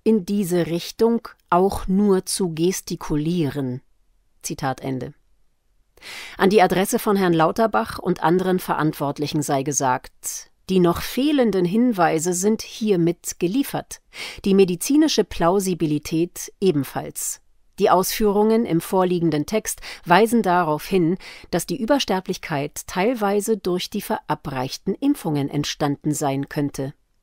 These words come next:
Dafür gibt es zahlreiche Hinweise aus Deutschland und aus England, die inzwischen sogar medizinisch plausibel erscheinen. Es ist eine gefährliche Einmischung in die Freiheit der Forschung und Wissenschaft,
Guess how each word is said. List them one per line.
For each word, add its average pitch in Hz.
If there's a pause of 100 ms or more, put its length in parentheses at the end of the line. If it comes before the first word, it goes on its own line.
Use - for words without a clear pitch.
Dafür 147
gibt 170
es 147
zahlreiche 135
Hinweise 151 (400)
aus 160
Deutschland 190
und -
aus -
England, 156 (260)
die 190
inzwischen 202
sogar 156
medizinisch 156
plausibel 180
erscheinen. 135 (680)
Es 185
ist 208
eine 196
gefährliche 254
Einmischung 175
in 156
die 151
Freiheit 202
der 165
Forschung 170
und 175
Wissenschaft, 147